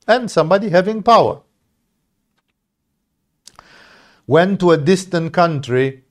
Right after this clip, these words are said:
Going to a distant country is a beautiful metaphor because it means the other people didn't know anything.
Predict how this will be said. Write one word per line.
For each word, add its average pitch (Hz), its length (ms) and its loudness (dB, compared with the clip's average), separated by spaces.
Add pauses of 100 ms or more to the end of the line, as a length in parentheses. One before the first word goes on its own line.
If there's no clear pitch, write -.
(720)
Going 156 340 2
to 143 120 2
a 135 40 4
distant 139 460 -4
country 170 420 -2
is 160 160 0
a 156 120 2
beautiful 147 520 -2
metaphor 147 600 0
because 170 320 -6
it 160 100 -12
means 170 220 -10
the 170 80 -2
other 175 160 -4
people 185 280 -6
didn't 175 220 -6
know 180 140 -2
anything. 185 460 -6